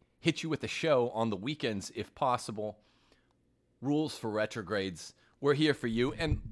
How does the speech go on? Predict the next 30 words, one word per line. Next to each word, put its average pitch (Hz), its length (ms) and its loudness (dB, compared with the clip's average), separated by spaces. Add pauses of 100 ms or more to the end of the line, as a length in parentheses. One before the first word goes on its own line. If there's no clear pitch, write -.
(100)
let's 160 240 4
face 190 320 6
it, - 180 0
there's 135 200 4
stuff - 460 2
that 117 260 2
breaks 131 680 0 (320)
a 117 40 2
lot 139 280 2
of 185 40 -2
times 131 320 -2
on 117 140 2
Friday 104 460 2
afternoons. 92 720 -4 (400)
In 135 140 2
today's 143 480 0
case, 110 460 -6 (280)
this 147 240 8
is 147 100 6
precisely 117 640 2
what 104 200 0
happened. 101 580 0 (640)
Governor 190 360 8
Newsom, 185 680 2 (120)
Tusom 170 380 2
Newsom, 143 480 0 (360)
who 170 280 2
survived 143 500 4
a 165 60 4
recount 113 540 0